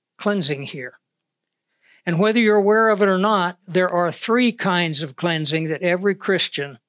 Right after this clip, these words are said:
must understand. I want to give them to you. I would encourage you to jot them down. The three cleansings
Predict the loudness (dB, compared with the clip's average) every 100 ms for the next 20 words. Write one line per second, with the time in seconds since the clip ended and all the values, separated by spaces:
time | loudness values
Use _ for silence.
0 | _ -4 -2 -2 -2 -4 -4 -6 -4 -4
1 | -6 -6 -6 -6 -4 -2 -2 -2 -2 0
2 | 0 -4 -10 _ -6 -4 -4 -6 -2 -2
3 | -2 -4 -6 -4 -2 -2 -4 -8 -6 -6
4 | -8 -14 _ _ _ _ -8 -4 -2 -2
5 | -2 0 0 0 -2 -2 -4